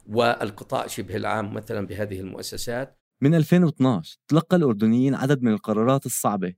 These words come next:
Speaker 2: باعتراف الحكومة. كان أول هاي القرارات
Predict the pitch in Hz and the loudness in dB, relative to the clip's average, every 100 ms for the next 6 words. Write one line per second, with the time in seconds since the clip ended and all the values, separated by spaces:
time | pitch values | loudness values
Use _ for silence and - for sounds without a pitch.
0 | _ _ - 107 110 113 113 101 92 104 | _ _ 0 0 2 2 2 0 -10 -12
1 | - 98 - _ _ _ _ - 139 143 | -8 -8 -8 _ _ _ _ 2 4 6
2 | 175 170 120 143 123 - 101 101 127 127 | 6 6 4 2 2 0 0 2 2 0